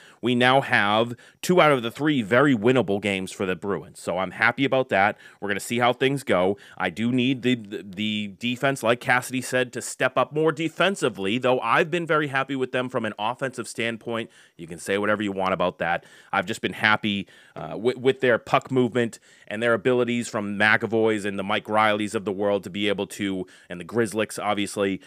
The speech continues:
to be able to keep moving the puck, and that's helped us on the offensive side of things. But I get that. We need to have somebody who's more defensive minded, and maybe that's the, the main focus then of the trade deadline. Maybe it should be about the defense first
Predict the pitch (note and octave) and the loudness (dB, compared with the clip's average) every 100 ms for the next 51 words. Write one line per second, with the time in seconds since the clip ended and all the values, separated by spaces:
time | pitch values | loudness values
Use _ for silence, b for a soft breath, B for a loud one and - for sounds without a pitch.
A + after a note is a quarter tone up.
0 | B - G2+ A2+ A#2 A#2 G#2 - D3 C#3+ | B -6 0 2 4 2 -2 -6 -4 -2
1 | A#2+ C#3+ B2+ A#2+ - B2+ A#2+ A2+ A2+ - | 4 4 4 2 0 2 2 2 -2 2
2 | C#3 C3+ B2+ A#2+ A2+ G2+ G#2+ G2+ E2 F2 | 2 2 0 0 -2 0 0 -2 -6 -6
3 | G2 E2 D#2+ E2 D2+ A2+ B2 - - D2+ | -2 -2 -4 -10 -4 2 2 2 -2 -6
4 | D2 - G2 A2 A#2 A2+ B2 - C3 C3+ | -10 -10 -6 -4 -4 -2 -4 -2 -2 0
5 | C3 B2+ A#2+ C3+ D3 D#3 D#3+ E3 D#3+ E3 | 0 -2 0 2 2 0 -2 -2 -2 -4
6 | C#3+ C#3 C#3+ C#3 D3 C#3 B B - A#2+ | -4 -2 -2 -2 -4 -6 B B -6 -2
7 | B2+ F3 G3+ D#3+ D#3+ - D3+ C#3+ C#3 G#2+ | 0 0 2 2 2 0 2 4 4 2
8 | B2 B2 C#3+ D3 - C#3 A2 F#2+ F2+ E2+ | 0 0 -2 -4 0 0 0 -6 -6 -6
9 | E2+ F2+ - _ _ _ _ B2+ A2+ C3+ | -6 -10 -16 _ _ _ _ -4 0 0
10 | C3 A#2+ G2 E2+ D#2+ E2 G#2+ D3+ D#3+ - | 2 0 0 -4 -6 -4 -4 -2 -2 -2
11 | D3+ C3 C3 B2 B B B - G2+ A#2+ | -2 0 2 0 B B B -4 0 0
12 | A2+ F#2+ C3 D3 - C#3 - - D3+ E3+ | -2 -8 -6 -4 -2 -2 -2 0 4 6
13 | G#2+ A2 - | 4 -2 -8